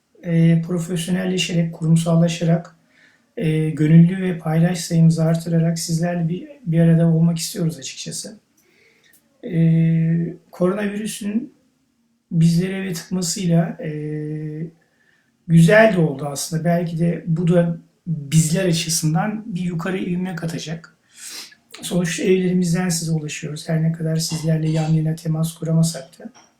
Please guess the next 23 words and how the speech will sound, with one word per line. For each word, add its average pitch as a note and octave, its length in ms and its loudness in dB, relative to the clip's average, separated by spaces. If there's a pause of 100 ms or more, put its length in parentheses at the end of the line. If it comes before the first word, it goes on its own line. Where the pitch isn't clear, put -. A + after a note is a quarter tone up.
(180)
evlerimizden E3 800 -2
gönlümüzü F3 440 0
ortaya E3+ 420 -2
koyarak E3 300 -4
sizlerle, E3+ 500 -2 (680)
e, E3 460 4 (240)
bilimsel F3 680 2
bir E3+ 40 0
şeyler F3 360 -2
şu F3 200 -4
an F3 200 -2
paylaşamasak E3+ 800 -6
da - 40 -10
en E3+ 100 0
azından, D#3+ 500 -4 (680)
e, D#3+ 760 2 (960)
sizlerle F3+ 1120 0 (800)
bir E3+ 100 -4
saniye E3 500 0
küçük - 260 -14
bir D#3+ 100 0
mesaj. D#3 300 -2 (2000)
Heh. G3 120 -4